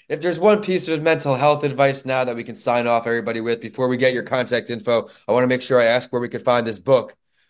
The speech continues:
What's one piece of mental health advice as someone who's found success, found a way to stay forward, um, something that you haven't shared yet? 'Cause I, I love the,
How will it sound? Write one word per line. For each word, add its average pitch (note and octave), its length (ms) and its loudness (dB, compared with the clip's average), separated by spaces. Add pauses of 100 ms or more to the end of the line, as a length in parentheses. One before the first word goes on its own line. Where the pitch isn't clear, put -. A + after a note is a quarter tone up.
(300)
What's D#3+ 220 0
one D#3+ 180 2
piece D3 200 -8
of C3 120 -6
mental C3 260 -2
health B2 220 -2
advice A#2 360 -4
as B2 180 -8
someone C3+ 300 0
who's A#2+ 160 -12
found C3 240 0
success, B2 540 -2
found B2+ 280 0
a B2 60 -4
way B2 120 0
to A2+ 80 -10
stay A#2 240 -8
forward, A2 540 0 (360)
um, F#2+ 460 -4 (400)
something C#3+ 300 -2
that C3 100 2
you B2 80 2
haven't A#2+ 180 0
shared A2+ 280 -4
yet? G#2 120 -2
'Cause G#2 100 -12
I, G2+ 100 0
I G#2+ 140 0
love B2 360 2
the, A2 340 0